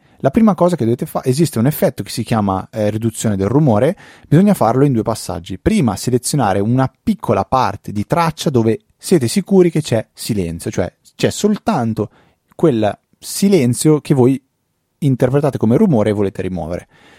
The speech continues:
Lo selezionate e cliccate sulla parte del pop-up che compare che dice di campionare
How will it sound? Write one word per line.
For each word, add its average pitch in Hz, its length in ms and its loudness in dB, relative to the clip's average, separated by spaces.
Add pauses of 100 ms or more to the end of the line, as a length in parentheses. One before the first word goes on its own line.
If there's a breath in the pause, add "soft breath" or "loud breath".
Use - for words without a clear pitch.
(280 soft breath)
Lo 143 120 0
selezionate 139 840 -2
e 120 240 -4 (580)
cliccate 123 540 -2
sulla 143 240 -4
parte 110 480 -4
del 92 440 -4
pop-up - 300 -2
che 101 120 -12
compare 151 380 -2
che - 140 -4
dice 117 460 -2 (260 soft breath)
di 110 260 -6
campionare 113 920 0